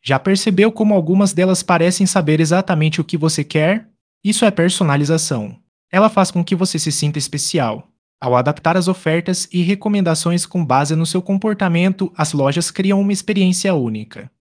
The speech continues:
Isso não só ajuda você a encontrar o que precisa mais rapidamente, mas também torna a compra mais agradável.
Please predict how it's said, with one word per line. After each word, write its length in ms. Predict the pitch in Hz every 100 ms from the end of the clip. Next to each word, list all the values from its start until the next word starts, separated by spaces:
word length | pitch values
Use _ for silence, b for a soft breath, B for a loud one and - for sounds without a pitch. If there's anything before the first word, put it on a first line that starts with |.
| -
Isso 160 | 185
não 140 | 208 214
só 180 | -
ajuda 260 | 165 175 185
você 300 | 170 160 180
a 40 |
encontrar 480 | 175 175 170 156 151
o 40 | 156
que 120 | 185
precisa 420 | 226 220 208 180
mais 300 | 156 180 190
rapidamente, 680 | 208 202 196 180 170 156 151
mas 220 | 160 170 170
também 280 | 190 180
torna 280 | 202 175 170
a 40 | 175
compra 320 | - 151 151
mais 240 | 135 156
agradável. 720 | 160 135 139 143 107 113 120